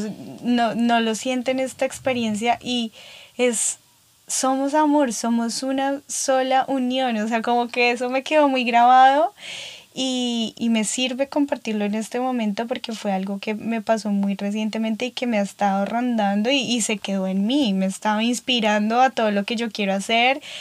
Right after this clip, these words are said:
y, lo que, y de la forma en la que yo me quiero compartir. Y, o sea, como que voy encontrando es, en vez de más separación o de, o de aislamiento, de pensarme que soy solo yo y que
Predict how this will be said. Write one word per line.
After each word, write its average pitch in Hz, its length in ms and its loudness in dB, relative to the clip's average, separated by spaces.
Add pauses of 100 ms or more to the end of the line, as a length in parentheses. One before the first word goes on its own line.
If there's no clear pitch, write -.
(500)
y, 233 220 0
lo 226 140 0
que, 226 240 -2
y 254 200 2
de 233 140 2
la 233 120 6
forma 220 280 0
en 208 80 0
la 220 80 0
que 240 120 -4
yo 226 120 -2
me 214 100 -2
quiero 208 260 -4
compartir. 240 920 0
Y, 240 240 0 (360)
o 240 80 -4
sea, 240 140 2
como 240 280 -2
que 214 420 -2 (220)
voy 247 320 2
encontrando 254 600 2
es, 208 240 -2
en 226 220 2
vez 226 220 2
de 220 100 0
más 233 160 2
separación 247 800 0
o 220 140 0
de, 214 300 0 (100)
o 233 120 2
de 233 140 6
aislamiento, 226 960 2
de 320 120 4
pensarme 208 480 -2
que 240 120 0
soy 226 180 -2
solo 208 300 -4
yo 226 280 0
y 233 100 -2
que 226 280 -4